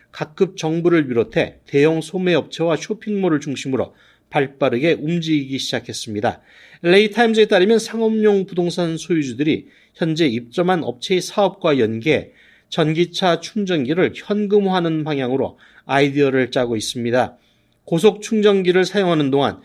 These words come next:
편의점이나 패스트푸드 체인점, 영화관, 백화점 등을 여유롭게 이용할 수 있도록 하려는 것입니다. 앨런 머스크의 테슬라는 이런 차원을 넘어 할리우드의 테슬라 소유주들이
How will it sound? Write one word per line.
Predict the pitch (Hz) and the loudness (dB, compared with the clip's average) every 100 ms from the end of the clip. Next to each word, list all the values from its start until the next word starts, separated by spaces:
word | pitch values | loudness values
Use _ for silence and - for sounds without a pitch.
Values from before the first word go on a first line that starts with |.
| _ _ | _ _
편의점이나 | - 214 180 156 135 170 165 - | -2 0 2 2 0 2 0 -2
패스트푸드 | 214 196 - - - 165 | -4 -4 -6 -16 -10 -8
체인점, | 151 180 143 110 95 - _ _ - | -6 -2 -2 -2 -4 -8 _ _ -4
영화관, | 143 165 160 131 85 - _ _ | 0 2 2 2 -2 -10 _ _
백화점 | 151 151 190 175 170 147 | -4 -2 0 0 0 0
등을 | 143 185 98 | 0 0 0
여유롭게 | 107 156 170 - | 2 2 2 0
이용할 | 180 170 160 147 | 2 2 0 -2
수 | - 131 | -4 -6
있도록 | 107 113 180 175 165 | -8 -4 0 0 0
하려는 | 160 139 123 | -2 -2 -2
것입니다. | 104 - 104 95 - _ _ _ _ _ _ - | -4 -6 -6 -6 -8 _ _ _ _ _ _ 0
앨런 | 185 214 220 | 6 6 6
머스크의 | 208 196 - 233 | 4 2 0 0
테슬라는 | 233 233 226 208 185 | 0 -2 2 4 4
이런 | 123 143 185 | 2 2 0
차원을 | 185 190 175 156 | -2 -2 0 0
넘어 | 120 135 95 - - _ | 0 -2 -4 -10 -20 _
할리우드의 | - 196 165 151 127 165 - | 0 2 2 2 4 2 0
테슬라 | - 202 190 196 190 | -6 -10 -2 0 2
소유주들이 | 180 220 220 190 131 113 92 | 0 -4 -4 -2 -2 -4 -4